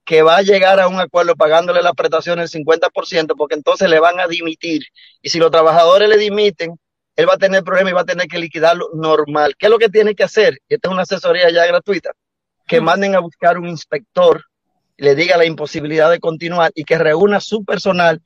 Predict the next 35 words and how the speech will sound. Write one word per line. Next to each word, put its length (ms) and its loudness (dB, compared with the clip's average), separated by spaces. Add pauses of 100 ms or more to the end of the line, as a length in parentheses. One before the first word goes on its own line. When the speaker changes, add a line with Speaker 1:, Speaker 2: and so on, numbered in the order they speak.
(380)
Speaker 1:
y 160 2
acuerde 520 0
cómo 320 0
él 120 -2
puede 360 2
y 60 -12
qué 140 -6
puede 280 0
pagarle 440 2
para 200 -2
que 80 -8
se 140 -6
levante 340 -4
un 100 -8
acta 320 -4 (320)
de 140 0
ese 160 0
acuerdo. 400 0
Y 100 -2
el 80 0
que 140 0
me 140 0
dimita 520 -2 (840)
fuera 340 4
de 120 0
ahí 100 0
de 60 -4
esa 140 -2
reunión, 440 -6
entonces 320 -4
evidentemente 680 -4
que 120 -6
no 100 -8
tiene 260 -6
razón 400 -4